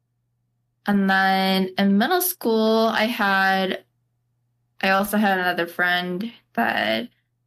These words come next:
um, I became really close with and did a lot of sleepovers. Uh, she now has two kids.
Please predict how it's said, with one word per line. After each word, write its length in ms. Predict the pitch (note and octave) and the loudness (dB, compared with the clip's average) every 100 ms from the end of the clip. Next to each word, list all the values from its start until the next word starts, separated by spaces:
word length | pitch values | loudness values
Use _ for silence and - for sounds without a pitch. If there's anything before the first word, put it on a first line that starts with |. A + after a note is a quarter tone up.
| _ - | _ -8
um, 440 | F#3+ G#3+ - F#3+ - - | -6 -6 -14 -20 -16 -4
I 100 | F#3 | -2
became 320 | F3 G#3 G#3+ | -2 -4 -6
really 220 | F3 F3 | -2 -2
close 380 | E3+ F#3+ F3+ - | -2 -2 -2 -2
with 560 | F3+ F3 F#3 - - - | -2 -2 -2 -8 -16 -6
and 280 | F#3 F3 E3+ | -2 0 0
did 160 | E3+ F3 | 0 0
a 100 | E3+ | 0
lot 180 | F3 F3 | 0 -2
of 100 | F#3+ | -4
sleepovers. 1000 | - F3 - F3+ F3+ G3 F3+ F#3 G3+ - | -4 -4 -2 -4 -2 -2 0 0 -2 -4
Uh, 300 | - A3 A3 - _ _ _ _ _ | -2 0 0 -4 _ _ _ _ _
she 200 | - G#3 | -2 0
now 300 | G3+ G3 G3+ | 2 0 0
has 260 | G3+ F#3+ | 0 0
two 220 | - G#3+ | -2 -2
kids. 720 | G#3+ - F3 F3+ G3+ - - | -2 0 0 0 -2 -4 -10